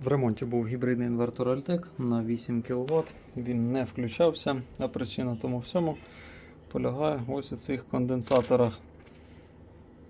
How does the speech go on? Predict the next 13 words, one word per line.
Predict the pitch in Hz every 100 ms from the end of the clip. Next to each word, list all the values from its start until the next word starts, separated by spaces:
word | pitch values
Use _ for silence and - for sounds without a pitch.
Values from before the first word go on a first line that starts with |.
| -
Також | 135 233 - - - - - - - - - -
пошкодило | - - - 131 131 123 117 - - - - -
основний | 135 - 131 127 127
блок | 120 127 123
живлення | 180 180 165 160
із-за | 147 151
цього, | - 156 139 143 127 - - - - - -
який | 127 131
знаходиться | 127 123 - 127 123 -
у | 127
верхньому | 127 123 - 123 117
кутку | - - -
плати. | 139 127 - 117